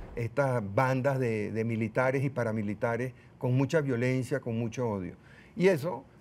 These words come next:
pues, está provocando reacciones parecidas en, en, entre la gente que, que se opone al gobierno.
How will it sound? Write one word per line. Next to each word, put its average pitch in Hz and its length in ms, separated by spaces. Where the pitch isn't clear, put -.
pues, 113 200
está 117 260
provocando 135 600
reacciones 120 580
parecidas 113 760
en, 110 380
en, 101 460
entre 107 280
la 107 100
gente 110 280
que, 113 280
que 107 100
se 107 100
opone 104 280
al 107 100
gobierno. 120 360